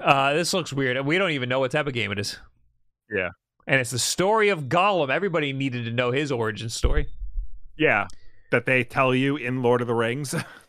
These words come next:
Speaker 2: <laughs>
Speaker 1: Among Us is coming to V R.
Speaker 2: Hooray!
Speaker 1: This time, actually, I think this is a great idea because there's so many V R knockoffs of Among Us.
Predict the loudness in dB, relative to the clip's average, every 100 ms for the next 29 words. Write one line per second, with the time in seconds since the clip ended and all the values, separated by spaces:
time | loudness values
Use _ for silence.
0 | _ _ _ _ _ _ 4 6 8 6
1 | 6 6 4 4 0 0 -2 0 0 0
2 | -2 0 2 2 4 2 0 -8 _ _
3 | _ _ _ _ _ _ 4 6 6 6
4 | 4 2 -2 -10 _ _ _ _ _ 2
5 | 4 4 2 4 4 2 0 0 2 2
6 | 0 -2 -4 -4 -4 -2 -2 0 -2 -4
7 | -6 -4 -2 -2 -2 0 0 0 -2 -2
8 | -2 -2 0 0 0 -2 -4 -4 -2 -2
9 | -4 -4 -4 -2 -2 -2 -4 -8